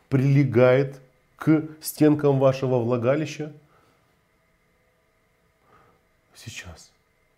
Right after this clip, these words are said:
Мне кажется, что не совсем. Вы бы не могли еще в более эрогированное состояние привести его, дабы головка вашего члена уперлась в мою маточку.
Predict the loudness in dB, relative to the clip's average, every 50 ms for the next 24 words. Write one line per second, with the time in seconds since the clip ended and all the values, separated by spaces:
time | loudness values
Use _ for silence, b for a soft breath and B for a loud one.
0 | _ _ _ _ B B B B 0 0 0 0 0 -2 -2 -2 -2 -2 -6 -8
1 | -10 -16 -18 -16 -10 -8 -6 -4 -4 -6 -6 -10 -12 -14 -14 -12 -10 -10 -10 -10
2 | -12 -18 _ -12 -6 -4 -4 -2 -2 -2 -2 0 -2 -2 -2 -4 -4 -6 -6 -4
3 | -4 -6 -6 -6 -6 -4 -2 -2 0 -2 -4 -4 -4 -2 0 0 0 0 0 0
4 | 0 -2 -4 -4 -4 -6 -4 -4 -4 -4 -4 -4 -4 -6 -6 -6 -8 -10 -10 -8
5 | -6 -6 -4 -4 -6 -6 -6 -6 -6 -6 -8 -8 -8 -8 -8 -10 -10 -12 -16 -12
6 | -10 -8 -8 -8 -10 -12 -14 -16 b b b b b b -6 -4 -2 0 0 0
7 | 0 2 0 2 2 0 -2 -4 -6 -8 -6 -4 -6 -6 -6 -8 -8 -8 -8 -10
8 | -10 -8 -6 -4 -4 -4 -4 -4 -6 -10 -10 -8 -6 -4 -4 -4 -4 -6 -8 -8
9 | -8 -8 -6 -6 -4 -4 -4 -4 -4 -4 -4 -6 -8 -16 -18 -18 -20 -20 -20